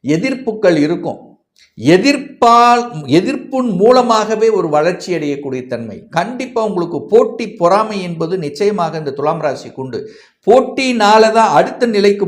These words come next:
போவீங்க. அப்ப எதிர்ப்பு உண்டு. அந்த எதிர்ப்பு மூலமாகவே உங்களுக்கு நல்ல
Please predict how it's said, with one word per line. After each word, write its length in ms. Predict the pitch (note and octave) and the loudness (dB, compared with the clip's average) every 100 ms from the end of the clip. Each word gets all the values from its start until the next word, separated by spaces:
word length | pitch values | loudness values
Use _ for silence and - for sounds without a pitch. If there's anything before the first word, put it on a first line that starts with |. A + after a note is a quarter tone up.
| E3+ | 0
போவீங்க. 420 | D#3+ D3+ C3+ A#2 - - _ _ _ | -2 -2 -6 -8 -12 -20 _ _ _
அப்ப 200 | B2 D3+ C3 F#3 | -4 0 0 0
எதிர்ப்பு 340 | D4 C4 A#3+ F3 | 0 -4 -2 -2
உண்டு. 240 | F#3+ G3+ D#3+ - | 0 0 0 0
அந்த 120 | B2+ C3 C3+ G#3 | -6 -4 2 4
எதிர்ப்பு 420 | C#4+ - - C4+ B3+ | 2 -4 -6 -6 -4
மூலமாகவே 640 | G3 G3+ G3+ F3+ F3 F3 A3 A3 | 0 0 2 0 0 0 0 2
உங்களுக்கு 320 | G3 F#3 E3 D3 | 2 0 -2 -2
நல்ல 220 | D#3 G#3+ | -2 0